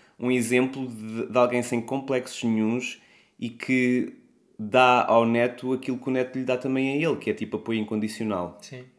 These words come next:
Speaker 2: E o neto reconhece isso, todo esse valor e todo o apoio de, do avô. Ele, ele chega a dizer que provavelmente não estaria ali se não fosse o
Speaker 1: Yeah.
Speaker 2: avô, o que é, o que também mostra a importância que a família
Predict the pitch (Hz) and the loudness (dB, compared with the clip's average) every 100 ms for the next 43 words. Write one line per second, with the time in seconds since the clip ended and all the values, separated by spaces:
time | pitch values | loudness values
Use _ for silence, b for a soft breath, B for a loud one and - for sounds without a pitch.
0 | 107 110 147 143 147 160 - - 175 165 | -14 -4 -2 0 0 -2 -4 -8 -2 -2
1 | 165 165 165 160 - 139 - 151 147 143 | -2 -2 -6 -6 -12 -12 -4 -2 -2 -4
2 | 151 143 143 151 143 143 131 139 131 135 | -4 0 2 0 -2 -4 -4 -4 -4 -4
3 | 139 139 139 143 143 143 151 139 151 127 | -2 -2 -6 -8 -8 -6 -6 0 0 0
4 | 117 - _ - 139 - 143 139 135 131 | -4 -12 _ -8 -6 -2 0 2 0 0
5 | 143 143 - 151 143 147 151 151 147 151 | -2 -2 -6 0 0 0 -2 -4 -4 -2
6 | 147 143 139 135 135 131 143 127 131 104 | 2 4 2 0 -2 -6 -12 -8 -8 -2
7 | 95 98 117 113 B B 120 - 123 117 | -2 -2 -6 -10 B B -16 -8 -4 -4
8 | 110 - B B B B B B - - | -4 -8 B B B B B B -20 -8
9 | 175 - 165 165 165 165 160 156 - 160 | -6 0 2 4 2 4 2 2 -2 -2
10 | 156 156 147 151 160 147 156 143 127 120 | 0 -2 -2 -2 0 0 0 0 0 -4